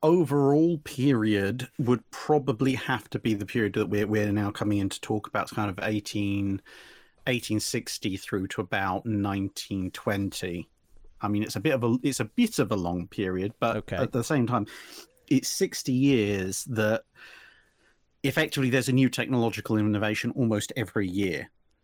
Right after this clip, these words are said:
Speaker 1: Um, prior, prior to the, sort of post and prior to this era, ships last a lot longer. So H M S Victory, for example, Nelson's flagship at Trafalgar,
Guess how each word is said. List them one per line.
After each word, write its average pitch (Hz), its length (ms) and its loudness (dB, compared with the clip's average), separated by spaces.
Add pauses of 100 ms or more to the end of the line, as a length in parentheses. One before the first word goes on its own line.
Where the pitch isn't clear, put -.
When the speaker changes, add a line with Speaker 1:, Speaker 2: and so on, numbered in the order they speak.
Speaker 1:
Um, 104 640 0 (220)
prior, 139 540 4
prior 147 360 2
to 135 220 0
the, 120 240 2 (540)
sort 135 140 0
of - 60 -14 (180)
post - 560 0 (200)
and 127 340 2
prior 131 420 2
to - 140 -6
this 107 320 -2
era, 98 560 -2
ships - 420 -2
last 107 380 0
a 107 60 -4
lot 95 260 -4
longer. 90 400 -4 (520)
So 98 520 -2 (480)
H 131 260 -2
M 117 60 0
S 110 120 -2
Victory, 113 440 -2
for 101 120 -4
example, 101 380 -2
Nelson's 101 380 -4
flagship 101 460 -2
at - 80 -8
Trafalgar, 120 600 0